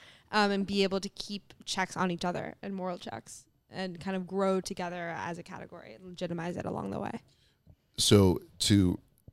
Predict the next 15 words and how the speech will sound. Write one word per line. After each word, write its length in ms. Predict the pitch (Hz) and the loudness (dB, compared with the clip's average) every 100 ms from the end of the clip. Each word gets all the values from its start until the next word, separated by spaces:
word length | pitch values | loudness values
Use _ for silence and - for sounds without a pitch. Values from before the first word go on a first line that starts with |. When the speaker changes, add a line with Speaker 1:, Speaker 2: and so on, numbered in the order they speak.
| _ | _
Speaker 2:
to 140 | - 110 | 0 4
emphasize 520 | 113 113 123 113 101 | 4 4 4 4 4
or, 220 | 92 87 - | 4 2 2
or 80 | 85 | 2
return 420 | 82 - 107 92 | 2 4 4 6
to 180 | - 85 | 4 0
a 60 | |
point 360 | 73 - 90 82 | 0 0 0 0
that 180 | 80 - | -2 -2
you 100 | 82 | 0
guys 160 | 80 76 | 2 2
just 160 | 78 | 0
made 200 | 82 80 | 2 2
there, 200 | 78 73 - - - - _ _ _ _ _ _ _ _ _ _ _ | 2 0 -2 -12 -20 -20 _ _ _ _ _ _ _ _ _ _ _
is 440 | 101 104 98 - | 8 8 8 4